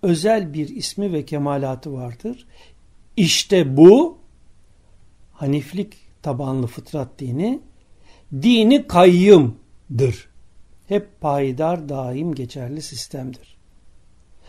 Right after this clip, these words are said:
Fakat insanların ekseriyeti bilmezler. Rum suresi otuzuncu ayet. Şimdi de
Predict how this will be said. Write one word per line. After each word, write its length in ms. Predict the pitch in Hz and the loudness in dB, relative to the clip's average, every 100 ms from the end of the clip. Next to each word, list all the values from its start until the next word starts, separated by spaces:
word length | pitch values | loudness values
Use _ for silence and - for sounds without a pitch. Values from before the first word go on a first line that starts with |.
| - - - | -20 -20 -14
Fakat 920 | - 165 165 160 170 214 233 - - - - - - | 2 2 6 6 8 4 2 -10 -20 -20 -20 -12 0
insanların 1200 | 170 160 - 165 147 143 139 147 185 202 196 - - | 4 4 2 4 4 4 2 4 4 2 -2 -4 2
ekseriyeti 1400 | 220 220 - - 165 139 135 135 135 135 202 240 262 180 123 | 2 2 -8 -4 0 0 2 2 2 2 -2 -2 -4 -8 -4
bilmezler. 1300 | 147 156 139 127 127 135 190 190 135 120 135 120 - - - _ _ - _ _ - _ - | 0 0 0 0 0 2 0 -2 -6 2 2 2 -4 -18 -20 _ _ -20 _ _ -20 _ -12
Rum 180 | 143 139 | -6 -6
suresi 720 | 127 139 120 113 - 190 220 214 _ - - - - | -6 -12 -12 -12 -8 -6 -8 -12 _ -20 -20 -16 -12
otuzuncu 580 | 156 143 127 127 127 139 | -10 -10 -10 -10 -10 -16
ayet. 260 | 127 - _ - _ _ - _ _ _ _ - - _ - _ - _ _ - _ _ - - - - | -20 -20 _ -20 _ _ -20 _ _ _ _ -20 -20 _ -20 _ -20 _ _ -20 _ _ -20 -20 -20 -18
Şimdi 460 | - 349 349 190 | -2 0 2 2
de 280 | 185 302 427 | 0 -2 -6